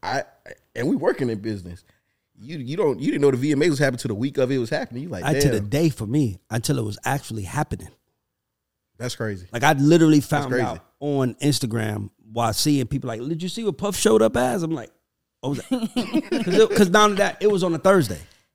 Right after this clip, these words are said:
Speaker 1: Yeah.
Speaker 2: Thur-, awards are usually on a Sunday.
Speaker 3: Mm-hmm.
Speaker 1: Yep.
Speaker 2: But they built their shit around Fashion Week.
Speaker 1: Yep.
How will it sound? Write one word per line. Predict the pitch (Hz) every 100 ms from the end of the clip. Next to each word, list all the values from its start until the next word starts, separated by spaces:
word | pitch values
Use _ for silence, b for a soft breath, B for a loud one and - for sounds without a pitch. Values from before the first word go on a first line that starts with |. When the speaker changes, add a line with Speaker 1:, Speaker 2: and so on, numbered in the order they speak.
| _
Speaker 1:
Yeah. | 123 127 _ _ _ _ _ _ -
Speaker 2:
Thur-, | 170 214 160 160
awards | 165 214 226
are | 180
usually | 175 160 151
on |
a | 117
Sunday. | - 175 98 82
Speaker 3:
Mm-hmm. | 180 170 151
Speaker 1:
Yep. | - _ _
Speaker 2:
But | 151 131 120 127
they | 196
built | 165 170 123
their | 180
shit | 180 170
around | 143 139 131 120 117 110 _ _ _ _ _
Fashion | - 151 139 107 80
Week. | 50 _ _ _
Speaker 1:
Yep. | 123